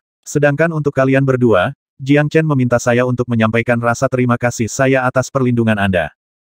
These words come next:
Perkataan wanita itu mengejutkan dan mengejutkan, dan semakin banyak pertanyaan muncul di benaknya.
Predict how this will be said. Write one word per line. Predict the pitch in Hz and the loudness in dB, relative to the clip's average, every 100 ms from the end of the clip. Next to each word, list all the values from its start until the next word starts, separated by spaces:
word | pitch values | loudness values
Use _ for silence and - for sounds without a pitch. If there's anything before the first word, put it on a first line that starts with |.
| _ _ _ | _ _ _
Perkataan | 156 151 147 143 | -2 0 0 0
wanita | 156 147 135 135 | 2 2 2 0
itu | 127 147 | 0 0
mengejutkan | 147 127 110 120 127 131 | 2 0 0 -2 0 0
dan | 120 | 0
mengejutkan, | 120 127 131 160 107 90 92 _ - | 0 0 -2 -2 -2 -2 -6 _ -4
dan | 139 | -2
semakin | 131 117 113 123 | 0 -2 -2 0
banyak | 113 113 120 | 0 0 -4
pertanyaan | 120 120 120 123 | -2 0 2 2
muncul | 131 156 156 127 | 0 -2 0 0
di | 95 104 | 0 -2
benaknya. | 101 95 92 85 | -2 -2 -4 -8